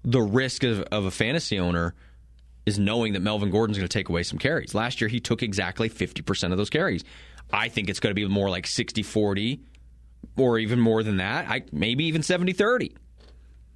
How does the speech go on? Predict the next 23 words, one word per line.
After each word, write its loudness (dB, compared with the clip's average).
Who's 6
the 0
biggest 0
fantasy 0
guy? -4
Well, 2
if -2
you 2
wanna 0
look 0
at 0
Russell 0
Wilson 0
and 6
what 4
he's, -4
and 2
you 2
heard 2
the 0
promo 0
that's -4
running, 0